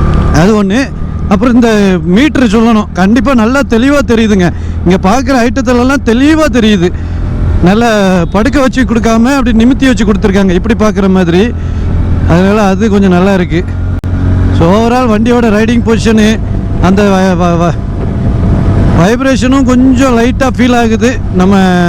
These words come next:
அஞ்சை வந்து ரொம்ப அதிகப்படுத்தி, "இன்னும் பவர் வேணும்டா, நான் ஓட்டணும்டா" அப்படின்னு நினைச்சீங்கன்னா, அந்த அஞ்சுக்கு மேல நீங்க ட்ரை பண்ணும்போது வைப்ரேஷன் நம்ம கால்ல நல்லா ஃபீல் ஆகுது.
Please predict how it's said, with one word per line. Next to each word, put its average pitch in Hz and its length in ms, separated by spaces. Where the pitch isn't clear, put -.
அஞ்சை 233 480
வந்து 233 480
ரொம்ப 240 280
அதிகப்படுத்தி, 240 760
"இன்னும் 240 320
பவர் 240 280
வேணும்டா, 233 520
நான் 202 40
ஓட்டணும்டா" 226 720
அப்படின்னு 214 320
நினைச்சீங்கன்னா, 220 560
அந்த 196 200
அஞ்சுக்கு 226 420
மேல 247 340
நீங்க 240 180
ட்ரை 226 200
பண்ணும்போது 233 500
வைப்ரேஷன் 233 460
நம்ம 214 240
கால்ல 233 460
நல்லா 208 240
ஃபீல் 208 280
ஆகுது. 175 280